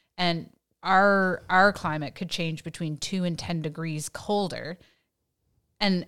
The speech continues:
and if you think about that, um, currently, like, our, our oceans here in the Bay of Fundy, we have the highest tides in the world.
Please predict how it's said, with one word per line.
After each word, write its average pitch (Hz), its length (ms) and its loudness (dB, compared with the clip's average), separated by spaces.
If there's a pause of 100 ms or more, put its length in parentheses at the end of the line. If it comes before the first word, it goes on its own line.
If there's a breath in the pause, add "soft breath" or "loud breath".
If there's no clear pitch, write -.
and 196 140 -4
if 185 140 -8
you 208 100 -2
think 196 240 -6
about 180 280 2
that, 151 400 -8
um, 160 240 -6
currently, 180 460 -4
like, 147 240 -8
our, 175 200 0
our 170 200 0
oceans 175 380 -4
here 170 120 -6
in 165 60 -4
the 156 60 -8
Bay 151 120 -4
of 147 60 -8
Fundy, 143 200 -8
we 143 80 -8
have 143 100 -8
the 147 60 -12
highest 160 380 -6
tides 165 240 -4
in 185 60 -6
the 196 60 -8
world. 180 360 -10